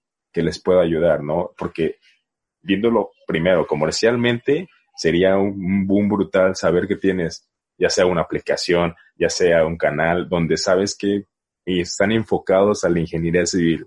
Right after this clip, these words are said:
que no, no hay un, un, por ejemplo, un blog de un ingeniero que ponga su día a día ahí, cómo es trabajar con los albañiles,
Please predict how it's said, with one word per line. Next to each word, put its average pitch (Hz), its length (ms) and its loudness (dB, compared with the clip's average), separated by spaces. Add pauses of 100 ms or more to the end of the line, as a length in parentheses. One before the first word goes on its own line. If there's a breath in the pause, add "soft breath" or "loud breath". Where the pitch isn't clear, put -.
que 78 240 -2 (200)
no, 101 280 -2
no 98 140 2
hay 113 160 4
un, 123 260 0
un, 107 180 0
por 98 140 0
ejemplo, 101 300 -2
un 101 120 0
blog 98 320 2
de 90 120 0
un 98 140 0
ingeniero 92 440 -2
que 85 140 0 (100)
ponga 98 220 0
su 85 220 -6
día 92 260 4
a 85 60 2
día 90 220 2
ahí, 82 320 0 (220 soft breath)
cómo 95 220 0
es - 100 -8
trabajar 78 440 0
con 82 120 -2
los 71 160 -6
albañiles, 76 760 -6